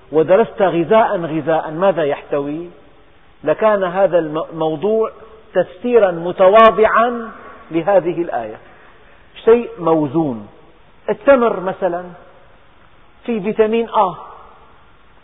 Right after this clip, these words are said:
هذا يساعد على نمو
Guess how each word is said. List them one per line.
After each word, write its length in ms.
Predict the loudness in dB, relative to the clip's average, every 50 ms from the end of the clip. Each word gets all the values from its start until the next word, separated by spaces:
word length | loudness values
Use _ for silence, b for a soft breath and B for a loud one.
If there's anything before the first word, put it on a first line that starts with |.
| b b b b b
هذا 260 | 2 2 4 4 4
يساعد 640 | 2 2 0 -2 0 4 4 4 4 2 -2 -4 -2
على 460 | -2 -2 0 0 -2 -2 -2 -4 -4
نمو 600 | -6 -8 -6 -4 -2 -2 0 0 -2 -2 -4 -6